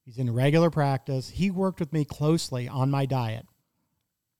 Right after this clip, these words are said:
I ate somewhere between a thousand and fifteen hundred calories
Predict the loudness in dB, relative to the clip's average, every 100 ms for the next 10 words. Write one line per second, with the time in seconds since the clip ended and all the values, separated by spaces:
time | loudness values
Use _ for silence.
0 | _ _ -20 -20 -20 -2 4 6 6 4
1 | 0 -2 2 4 2 0 0 0 0 0
2 | 2 2 2 2 0 0 -4 -4 -2 0
3 | 0 0 -2 -2 0 0 0 0 -2 -4